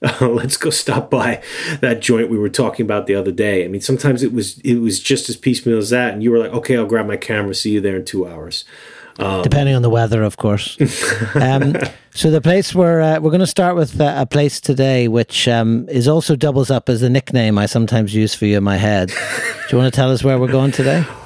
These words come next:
Speaker 1: Oh, yeah. We are going to Big Boy in Jimbocho. And I'm not gonna
Speaker 2: That's
Speaker 1: ask
Speaker 2: the
Speaker 1: whether
Speaker 2: one.
Speaker 1: my nickname is Big Boy or Jimbo. Uh, let's just leave it at that. Um, Big Boy is an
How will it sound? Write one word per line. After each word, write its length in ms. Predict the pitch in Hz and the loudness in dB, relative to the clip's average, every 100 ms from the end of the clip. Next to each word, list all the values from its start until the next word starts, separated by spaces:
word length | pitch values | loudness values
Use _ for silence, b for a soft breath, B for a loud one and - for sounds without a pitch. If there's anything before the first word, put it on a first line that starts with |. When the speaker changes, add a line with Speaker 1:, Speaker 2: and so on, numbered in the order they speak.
| B | B
Speaker 1:
Oh, 340 | - - 285 285 | -2 2 4 4
yeah. 640 | 262 220 107 92 - - | 4 2 0 -2 -6 -6
We 220 | - 247 | -2 0
are 80 | 247 | 0
going 500 | 160 123 196 214 214 | -2 0 0 2 0
to 420 | 156 - 160 139 139 | -4 0 2 2 0
Big 520 | 117 101 185 226 175 | -6 -4 -2 -2 -2
Boy 400 | 139 123 101 92 | 0 2 0 -2
in 380 | - 123 117 104 | 0 2 2 0
Jimbocho. 840 | 147 180 165 156 139 - 120 98 | 0 0 2 2 0 0 0 0
And 100 | 107 | -2
I'm 80 | 156 | 0
not 160 | 185 | -2
gonna 160 | 180 165 127 | 0 -2 0
Speaker 2:
That's 40 | |
Speaker 1:
ask 240 | 160 156 | 0 0
Speaker 2:
the 60 | - | 2
Speaker 1:
whether 120 | 156 139 | 2 2
Speaker 2:
one. 20 | |
Speaker 1:
my 140 | 135 | 2
nickname 400 | 131 143 139 139 | 2 0 0 0
is 100 | 120 | 0
Big 240 | 101 139 113 | 0 -2 0
Boy 220 | 120 120 | 2 2
or 80 | 107 | 0
Jimbo. 560 | 98 110 107 92 82 87 | -2 -2 -2 -4 -6 -4
Uh, 60 | |
let's 180 | 98 117 | -2 -2
just 220 | - 127 | -2 -2
leave 140 | 123 98 | -2 -2
it 60 | 92 | -6
at 140 | 87 | -6
that. 260 | 104 95 90 B B B B - | -4 -4 -6 B B B B -2
Um, 480 | 143 143 143 139 | 0 2 2 2
Big 400 | 143 135 123 160 | 0 -2 -2 0
Boy 220 | 131 135 123 | 0 0 0
is 360 | 120 120 - - | 0 -2 -4 -8
an 180 | 107 | -8